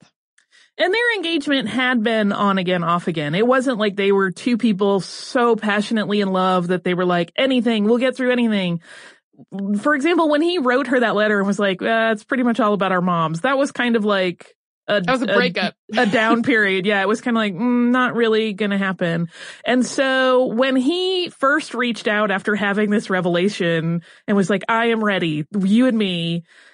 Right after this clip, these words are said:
Speaker 1: he was initially a bit surprised that she kind of came off a little indifferent to him. She had also spent time with potential suitors as well, some of whom were younger than Carnegie and closer to her own age.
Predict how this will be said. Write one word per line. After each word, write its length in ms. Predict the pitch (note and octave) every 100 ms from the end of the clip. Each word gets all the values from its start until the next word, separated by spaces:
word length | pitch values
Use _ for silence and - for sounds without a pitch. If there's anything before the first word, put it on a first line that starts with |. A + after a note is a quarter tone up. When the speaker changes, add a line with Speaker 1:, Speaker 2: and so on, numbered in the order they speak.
| _
Speaker 1:
he 160 | D4+ F#4+
was 140 | G#4
initially 480 | G4 A4+ - G#4+ E4+
a 40 |
bit 200 | B3+ C4
surprised 500 | C4+ B3+ A#3 A3 G#3
that 160 | A3 -
she 320 | - C4+ C#4
kind 300 | - C#4+ F#4
of 100 | -
came 220 | C4+ A3
off 180 | G#3 G#3+
a 60 | G#3
little 300 | G#3+ A#3+ A#3
indifferent 640 | G#3 F#3 G3+ F#3 D#3 -
to 120 | B3
him. 580 | G#3+ E3 D#3 C#3+ D#3 G3+ - - - _
She 280 | - C#4+ D#4
had 160 | E4 C#4+
also 300 | F4+ F#4+ D#4+
spent 280 | - A3
time 220 | G#3+ G3+ F#3+
with 160 | F#3
potential 400 | B3 G#3+ F#3 G3
suitors 460 | E3+ F#3 E3+ E3+ E3
as 220 | E3 E3
well, 360 | G3 A3+ A3+ A#3
some 240 | A#3+ G3
of 120 | F3+
whom 200 | F#3+ F3
were 160 | E3 E3+
younger 340 | G#3 C4 C4
than 160 | G#3+ G#3
Carnegie 500 | G#3 F#3+ F#3 F3+ F#3
and 100 | F3
closer 300 | F3 F3 F3+
to 120 | E3+
her 140 | D#3+
own 160 | D#3+ D#3
age. 560 | F3+ E3+ E3+ D#3+ -